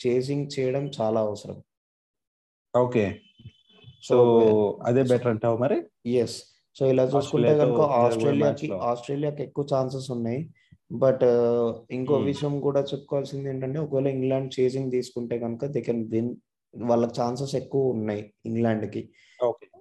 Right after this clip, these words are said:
Speaker 1: ఆ,
Speaker 2: ఓకే.
Speaker 1: and ఆస్ట్రేలియాకి బౌలింగ్ లైనప్ బాగుంది కాబట్టి they can defend well. వాళ్ళు గేమ్‌లో ఉంటే ఏ ఒక్క యూనిట్ కూడా, ఆ, ఏం లూజ్ అవ్వకుండా గేమ్‌లో ఉంటే కనుక they can easily win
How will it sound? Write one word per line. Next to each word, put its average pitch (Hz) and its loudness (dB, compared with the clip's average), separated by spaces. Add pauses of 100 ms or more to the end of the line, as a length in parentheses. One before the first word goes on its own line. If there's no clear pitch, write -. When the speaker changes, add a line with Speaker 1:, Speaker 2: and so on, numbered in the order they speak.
(260)
Speaker 1:
ఆ, 165 -6
Speaker 2:
ఓకే. 127 4
Speaker 1:
and 165 2 (180)
ఆస్ట్రేలియాకి 151 0 (140)
బౌలింగ్ 135 2
లైనప్ 139 0
బాగుంది 127 0
కాబట్టి 123 -6
they 113 -2
can 120 -4
defend 120 -2
well. 110 2 (500)
వాళ్ళు 117 0 (300)
గేమ్‌లో 135 0
ఉంటే 127 -2
ఏ 113 0
ఒక్క 123 2
యూనిట్ 120 -2
కూడా, 113 -4 (460)
ఆ, 110 -2 (400)
ఏం 127 2
లూజ్ 127 4
అవ్వకుండా 127 0
గేమ్‌లో 120 -2
ఉంటే 117 -2
కనుక 117 -6
they 117 -6
can 117 -4
easily 127 -2
win 131 0